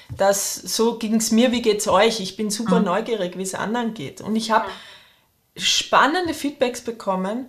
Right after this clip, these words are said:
Speaker 1: Also Mom-Shaming ging ja ziemlich schnell durch die Presse und da wird's jetzt auch an,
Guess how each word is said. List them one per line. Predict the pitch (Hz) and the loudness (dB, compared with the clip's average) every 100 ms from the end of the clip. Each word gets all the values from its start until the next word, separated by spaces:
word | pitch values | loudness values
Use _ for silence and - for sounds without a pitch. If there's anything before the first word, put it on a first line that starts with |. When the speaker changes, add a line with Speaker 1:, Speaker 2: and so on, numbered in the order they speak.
| - - - _ 220 | -16 -20 -20 _ 0
Speaker 1:
Also | 214 226 | 2 4
Mom-Shaming | 208 175 240 - 247 254 254 | 6 4 2 0 2 2 2
ging | 226 233 | 0 2
ja | 262 | 2
ziemlich | 254 226 269 285 | 0 -2 0 0
schnell | - 175 196 269 269 | -2 0 2 0 0
durch | 233 247 | -4 -4
die | - 254 | -4 -6
Presse | 180 208 - 262 | -2 -2 0 0
und | 233 | 0
da | 208 220 | -4 -2
wird's | 226 - | -4 -2
jetzt | 196 196 | -4 -4
auch | 226 226 - | -4 -4 -4
an, | 202 202 202 | -4 -4 -6